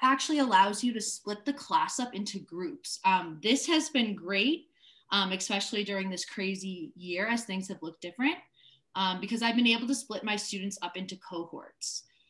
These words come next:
Um, so those small number bubbles, um, at the top are the kids' dojo points. So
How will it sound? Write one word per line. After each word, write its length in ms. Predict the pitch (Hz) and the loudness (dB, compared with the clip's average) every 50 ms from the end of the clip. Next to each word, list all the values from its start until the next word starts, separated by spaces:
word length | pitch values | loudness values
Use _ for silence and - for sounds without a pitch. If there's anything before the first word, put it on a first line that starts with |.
| _ _ _ _ _ _ _ - | _ _ _ _ _ _ _ 0
Um, 360 | 202 214 214 208 202 202 190 190 | 2 4 4 4 4 2 0 0
so 200 | - - 277 254 | 2 2 4 6
those 260 | 277 285 269 - - | 6 4 4 4 0
small 540 | - - 269 240 226 240 277 359 415 403 285 | 0 4 4 6 8 8 6 6 6 4 4
number 300 | 214 208 196 220 226 220 | 4 4 2 0 -2 -2
bubbles, 760 | - 262 285 302 330 359 370 403 415 - - - - - - _ _ _ _ _ - | 0 0 -2 0 0 -2 -2 -4 -6 -6 -8 -8 -10 -12 -14 _ _ _ _ _ 0
um, 280 | 202 202 196 196 202 - | 2 2 2 2 2 4
at 180 | 208 208 208 - | 2 2 2 2
the 80 | 214 | -4
top 480 | 208 - - - 185 180 - - - - | -6 -8 -6 2 4 6 6 6 4 0
are 120 | - 214 208 | -4 -4 -4
the 100 | 208 208 | -4 -4
kids' 580 | 208 - - - - 247 247 196 - - 160 | -6 -8 -6 -2 -2 0 0 -2 -4 -8 -8
dojo 540 | - 180 175 175 185 180 180 170 147 - - | -6 -4 -4 -2 -2 -4 -4 -6 -8 -10 -12
points. 640 | _ - - - - - _ _ - - - - - _ _ _ _ _ _ _ _ _ _ _ - | _ -16 -16 -16 -16 -18 _ _ -12 -12 -10 -12 -14 _ _ _ _ _ _ _ _ _ _ _ -16
So 640 | - - - 277 262 262 254 247 233 196 - - | -8 -2 2 4 4 6 6 4 4 2 0 -6